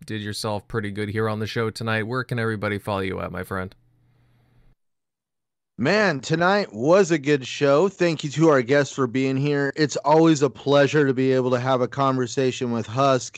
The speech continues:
Speaker 2: and anytime I get to be able to conversate with Dreadpool is a blessing.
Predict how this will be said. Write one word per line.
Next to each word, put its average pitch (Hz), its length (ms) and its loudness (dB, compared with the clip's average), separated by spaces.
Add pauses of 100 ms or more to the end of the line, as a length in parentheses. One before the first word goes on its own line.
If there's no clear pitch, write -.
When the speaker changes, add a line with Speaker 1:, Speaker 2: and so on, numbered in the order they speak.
(140)
Speaker 2:
and 127 360 -2
anytime 156 520 2
I 143 100 0
get 131 200 -2
to 123 60 -12
be 139 160 0
able 131 160 0
to 123 60 -4
conversate 123 720 -2
with 113 180 -4
Dreadpool 120 800 0
is 110 160 -2
a 110 60 0
blessing. 120 680 0